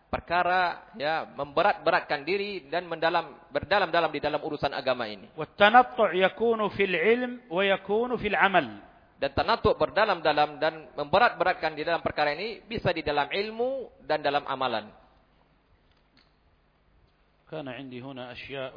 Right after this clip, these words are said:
Speaker 2: أحب أن أقرأها على الإخوة، لكن أضعت مكانها، سبحان الله، مهمة. والصحابة رضي الله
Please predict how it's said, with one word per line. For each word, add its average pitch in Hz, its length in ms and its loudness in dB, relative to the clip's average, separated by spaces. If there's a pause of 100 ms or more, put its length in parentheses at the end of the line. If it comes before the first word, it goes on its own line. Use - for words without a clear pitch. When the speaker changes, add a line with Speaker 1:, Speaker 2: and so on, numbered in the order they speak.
Speaker 2:
أحب 139 240 -16
أن 113 400 -20
أقرأها 127 560 -12 (160)
على 135 80 -20
الإخوة، 135 480 -20
لكن 156 400 -16 (1040)
أضعت 143 480 -12
مكانها، 135 720 -18
سبحان 123 480 -20
الله، 123 240 -20
مهمة. 127 440 -16 (1800)
والصحابة 202 600 4
رضي 202 300 4
الله 208 320 2